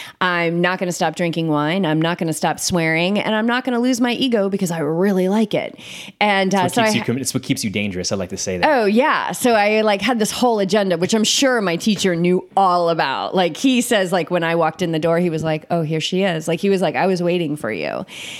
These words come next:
Speaker 1: And, um, you know, I'm, ch-, I was all walled up and everything. Like, "I
Speaker 2: Yeah.
Speaker 1: got this. I got this meditation thing. I'm not giving up a damn thing. I'm just gonna be calm, and I'm not gonna be so stressed anymore."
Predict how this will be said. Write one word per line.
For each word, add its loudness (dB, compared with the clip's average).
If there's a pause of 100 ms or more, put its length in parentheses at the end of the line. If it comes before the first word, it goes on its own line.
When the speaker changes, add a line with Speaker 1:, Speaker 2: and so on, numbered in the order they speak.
(420)
Speaker 1:
And, 2
um, 2
you 2
know, 2
I'm, 0
ch-, -2
I 0
was -2
all 2
walled 0
up -2
and -4
everything. -4
Like, -4
"I 0
Speaker 2:
Yeah. -4
Speaker 1:
got -6
this. -12
I 2
got -4
this -8
meditation -4
thing. -4
I'm 0
not -4
giving 0
up -4
a -6
damn 0
thing. -6
I'm -4
just -4
gonna 2
be -2
calm, -2
and 2
I'm 2
not 0
gonna -4
be 0
so -6
stressed -4
anymore." -4